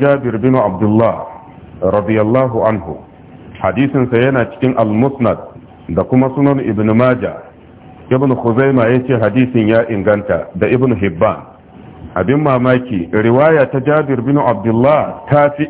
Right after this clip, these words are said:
inganci ma akan riwaya ta Abu Huraira. Amma duk da cewa Ibn Hajar al-Asqalani malamin hadisi ne, ya fifita riwaya ta Abu Huraira akan riwaya ta Jabir bin Abdullah al-Ansari.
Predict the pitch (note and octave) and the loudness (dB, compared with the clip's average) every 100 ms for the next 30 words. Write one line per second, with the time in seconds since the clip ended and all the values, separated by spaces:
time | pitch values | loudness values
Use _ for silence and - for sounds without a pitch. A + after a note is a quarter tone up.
0 | D#3 D3+ C#3 D3+ D3+ - B2+ B2 C3 A2+ | 0 0 2 0 -2 0 2 2 0 -4
1 | - C3+ A#2+ G#2+ B2 A#2+ G2+ - G2 G2 | -2 0 0 2 2 2 0 0 -2 0
2 | G#2+ F2+ F#2 F#2 E2 - - - - - | 0 0 0 0 -2 -6 -12 -20 -20 -20
3 | - - - - F2 F2 G#2 G2+ E3+ C3 | -20 -20 -20 -10 -4 0 0 0 0 -2
4 | - B2+ G#2+ G#2+ G#2 G#2+ - C#3 D3 C3 | 0 2 4 4 2 -2 -2 -2 0 0
5 | B2 C#3+ C3+ B2+ G#2+ - C3+ - A#2+ A#2 | 0 0 0 0 -4 -2 -2 -2 0 2
6 | B2 B2 B2 C#3 C#3 A#2+ B2 A#2 G#2+ B2 | 2 2 0 2 0 0 -2 -2 0 -2
7 | B2 G#2+ A#2 D#3 - - - - - - | 0 2 2 0 -8 -20 -20 -20 -20 -20
8 | - F#2 C3+ C3+ F3+ F#3+ E3 B2 D3 C3+ | -2 2 2 2 0 2 0 2 2 2
9 | C3 C#3 C3 A#2 D3 A2+ A#2 B2 A2 B2 | 4 4 4 2 0 0 0 2 2 4
10 | B2 A2+ - G2+ B2+ A#2+ G#2+ B2 B2 G2 | 4 2 0 -2 0 0 2 2 2 0
11 | - G2 B2+ A2+ G#2 F#2 A#2 A2+ F#2 G2+ | -2 0 0 0 -2 0 0 2 0 0
12 | G2 A#2+ A2 G2 - E2 - F#2 F#2 F2+ | 2 2 0 -4 -2 -4 -2 0 0 -4